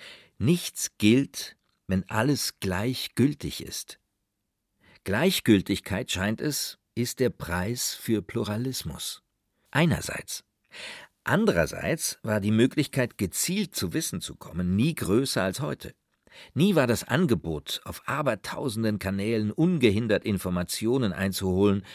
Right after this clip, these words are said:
für alle leichter zugänglich. Jeder kann jederzeit und allerorts alles verfügbare Wissen über die Welt abrufen. YouTube, Facebook, Instagram, TikTok, Telegram. Jede und jeder ist jederzeit mit der ganzen Welt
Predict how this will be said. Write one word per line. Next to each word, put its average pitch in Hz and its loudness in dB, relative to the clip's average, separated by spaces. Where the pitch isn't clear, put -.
für - -6
alle 156 2
leichter 101 -2
zugänglich. - -12
Jeder 175 0
kann 107 0
jederzeit 127 -2
und - -8
allerorts 120 0
alles 147 0
verfügbare 95 0
Wissen 110 -2
über 92 -6
die 80 -6
Welt 90 -4
abrufen. - -12
YouTube, 117 4
Facebook, 104 0
Instagram, 90 0
TikTok, - -2
Telegram. - -6
Jede 180 4
und 117 0
jeder 135 0
ist - -12
jederzeit 104 -4
mit 80 -6
der 85 -4
ganzen - -6
Welt 104 0